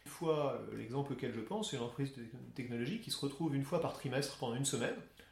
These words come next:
pour faire un grand voyage tous ensemble, une sorte de semaine de vacances collectives avec un peu de travail dedans, et ils vont une fois au Kenya, une fois en Turquie, euh, une fois en Amérique du Sud. Enfin,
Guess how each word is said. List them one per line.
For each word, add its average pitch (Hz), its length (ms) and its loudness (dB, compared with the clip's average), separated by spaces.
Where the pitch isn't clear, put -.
pour - 140 -8
faire 185 160 4
un 139 80 6
grand 196 180 4
voyage 170 380 4
tous - 140 -2
ensemble, 139 360 -2
une 117 80 -10
sorte 127 280 0
de 123 40 -4
semaine 156 380 4
de 135 80 2
vacances 127 380 0
collectives 135 500 0
avec 107 200 2
un 113 40 -2
peu 135 140 -2
de 135 40 -4
travail 113 360 0
dedans, 160 360 0
et 127 40 2
ils 107 120 0
vont 135 160 0
une 117 120 -4
fois 135 180 2
au 117 60 2
Kenya, 110 480 0
une 139 100 0
fois - 160 -4
en 117 60 -2
Turquie, - 580 -8
euh, 104 100 -4
une 113 80 -6
fois 123 160 -4
en 120 40 -2
Amérique 117 300 -4
du 110 100 -8
Sud. - 260 -4
Enfin, 110 320 -4